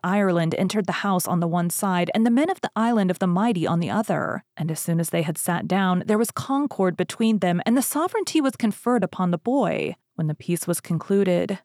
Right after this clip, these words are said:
Bendigeid Vran called the boy unto him, and from Bendigeid Vran the boy went unto Mandewendin, and he was beloved by all that beheld him.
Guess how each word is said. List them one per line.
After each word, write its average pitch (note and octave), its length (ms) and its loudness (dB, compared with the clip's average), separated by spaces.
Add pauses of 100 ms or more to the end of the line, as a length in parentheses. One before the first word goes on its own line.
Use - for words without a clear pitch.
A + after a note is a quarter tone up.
(160)
Bendigeid C#4+ 480 2
Vran G3 320 2
called G3 260 -2
the F3+ 60 0
boy F3+ 320 0
unto F3+ 180 0
him, G3 400 2
and A3 140 2
from E4+ 340 -2
Bendigeid A#3 540 0
Vran A3 400 2
the G3+ 80 0
boy A#3 260 0
went A#3+ 300 2
unto F#3 200 0
Mandewendin, F#3+ 840 2 (320)
and D#3+ 140 -4
he E3+ 100 -4
was D#3 160 -2
beloved E3 480 0
by A3+ 140 0 (100)
all D4 220 2
that - 160 -2
beheld A3+ 420 0
him. E3 400 -2